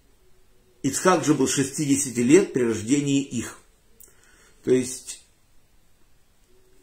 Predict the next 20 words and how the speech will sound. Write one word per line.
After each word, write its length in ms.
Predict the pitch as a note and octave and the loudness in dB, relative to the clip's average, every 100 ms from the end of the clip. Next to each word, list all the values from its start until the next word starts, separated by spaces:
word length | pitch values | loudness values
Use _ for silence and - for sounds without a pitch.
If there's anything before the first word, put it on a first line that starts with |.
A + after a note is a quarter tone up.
| _ _ _ _ - | _ _ _ _ 0
Эйсав 600 | B2+ - F3+ F#3+ F#3+ - - - | 0 2 0 0 0 -6 -20 -10
родился 580 | G2 B2 C3+ D#3+ - C3+ | -4 0 2 2 2 0
уже 300 | A#2+ B2 A#2 | 0 -2 0
готовым, 560 | C3 C3 C#3+ A2 F#2+ - F#2 | -2 2 4 4 0 -8 -6
волосатым 720 | G#2+ C#3 C#3+ D#3+ D3 B2 A2 | 0 2 2 0 0 0 -2
уже 180 | G2 G2+ | -2 -4
родился. 440 | F#2+ F#2+ F#2 E2 - - _ - - | -2 -4 -6 -16 -20 -20 _ -20 -6
Мудрецы 480 | A#2+ C3 C3 C#3 C3+ | 0 0 0 0 0
пишут, 300 | A#2+ A#2+ A#2+ | -2 -6 -2
он 120 | B2+ | 2
уже 160 | A#2+ F#2 | 2 4
с 40 | |
зубами, 420 | D3 E3 D3 A2 | 4 4 2 2
он 120 | A2 | 0
уже 140 | A#2 C3+ | -2 -2
готовый 400 | C#3+ C#3 E3 D#3 | -2 0 2 2
к 60 | |
этому 240 | D3 C3+ D3 | 2 -2 0
миру 260 | D3+ A#2+ | 2 2
родился. 540 | A2 A#2 A#2 - - | -2 0 -2 -2 -10